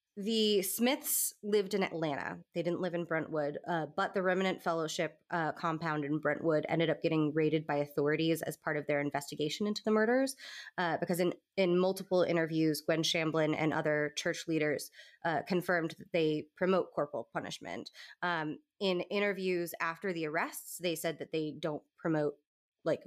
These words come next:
violent beatings, uh, but she did say, like, the glue stick thing was totally fine. She was like, "I don't have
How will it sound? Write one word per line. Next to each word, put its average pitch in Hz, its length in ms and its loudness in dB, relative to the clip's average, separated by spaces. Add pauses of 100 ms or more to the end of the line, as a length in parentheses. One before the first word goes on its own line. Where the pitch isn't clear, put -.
(160)
violent 156 500 -2
beatings, 185 600 0 (340)
uh, 170 200 0
but - 160 2
she 208 120 2
did 185 200 2
say, 170 240 4
like, 151 240 0
the 175 80 0
glue 151 240 -2
stick - 260 -4
thing 139 380 -2
was 156 100 -6
totally 123 300 -2
fine. - 420 -6
She - 140 -10
was - 140 -18
like, - 80 -20 (220)
"I 165 80 0
don't - 120 -4
have 156 120 -6